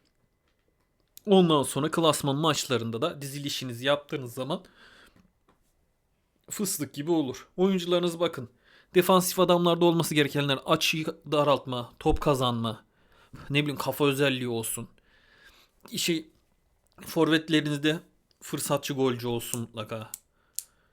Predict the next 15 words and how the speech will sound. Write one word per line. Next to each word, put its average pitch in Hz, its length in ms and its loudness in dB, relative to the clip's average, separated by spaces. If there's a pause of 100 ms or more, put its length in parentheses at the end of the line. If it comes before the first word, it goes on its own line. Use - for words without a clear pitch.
(180)
İşte - 240 -8
ne 131 220 -2
bileyim 123 160 -4
hızlanan 135 440 -2
mermi, 123 280 -4
araya 123 260 0
koşu - 280 -6
yapan, 123 300 -4
bitirici, 117 440 -8
cart 131 300 0
curt. - 260 -2
O 147 80 10
tarz 143 240 4
özelliklere 135 640 0
bakın. 139 300 0